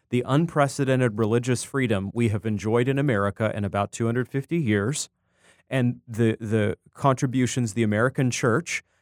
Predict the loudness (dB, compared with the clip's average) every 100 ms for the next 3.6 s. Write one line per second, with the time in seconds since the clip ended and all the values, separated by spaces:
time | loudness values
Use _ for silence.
0 | _ -2 0 2 2 2 2 2 2 2
1 | 0 -2 -2 -2 2 0 0 -2 0 2
2 | 2 4 2 -4 -14 -4 -2 0 2 2
3 | 2 0 -2 -8 -10